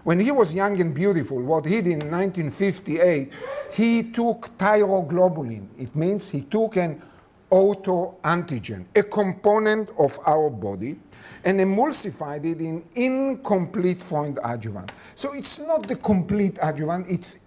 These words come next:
incomplete formed adjuvant. And he was able to show that the rabbits that he immunized or, uh, with the adjuvant, they developed autoantibodies but not disease. But once he added the complete adjuvant, as he did here,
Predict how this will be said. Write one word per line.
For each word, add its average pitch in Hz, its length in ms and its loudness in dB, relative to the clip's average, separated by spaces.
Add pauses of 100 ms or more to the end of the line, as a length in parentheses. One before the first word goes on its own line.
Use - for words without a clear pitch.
incomplete 165 800 0
formed 127 300 -6
adjuvant. 123 400 -4 (260)
And 170 100 0
he 226 60 0
was 233 220 2
able 240 340 2
to 196 160 -2
show 196 360 4
that 151 200 -6
the 139 140 2
rabbits 151 400 2
that 127 180 -8
he 170 140 -2
immunized 175 880 -2
or, 117 380 -2 (300)
uh, 131 200 0
with 180 260 2
the 147 140 -4
adjuvant, 160 440 0 (220)
they 208 200 6
developed 185 520 4
autoantibodies 185 1040 0
but 139 80 -4
not 135 300 -6
disease. 98 460 -8 (500)
But 202 240 4
once 185 1000 0
he 185 280 -6
added 175 580 2
the 151 100 -4
complete 175 760 0
adjuvant, 120 680 -4 (320)
as 165 220 4
he 156 120 -4
did 143 280 -2
here, 170 400 0